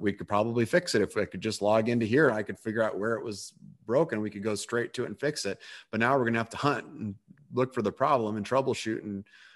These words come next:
play with this thing without having any knowledge of it to be able to fix it."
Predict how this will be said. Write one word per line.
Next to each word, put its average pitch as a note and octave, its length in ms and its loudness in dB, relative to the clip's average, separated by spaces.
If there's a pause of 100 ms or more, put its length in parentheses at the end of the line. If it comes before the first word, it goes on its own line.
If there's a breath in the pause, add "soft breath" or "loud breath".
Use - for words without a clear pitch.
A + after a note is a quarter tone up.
(140 loud breath)
play B2+ 160 4
with A#2 140 2
this G2+ 180 -2
thing A2 240 -4
without G#2 360 -2
having A2 280 -4
any G#2+ 140 -4
knowledge G#2 400 -2
of F#2+ 140 -6
it - 180 -4 (460 soft breath)
to - 80 -16
be G#2+ 120 2
able G#2+ 160 0
to G2+ 60 -2
fix D3 320 -2
it." - 180 -2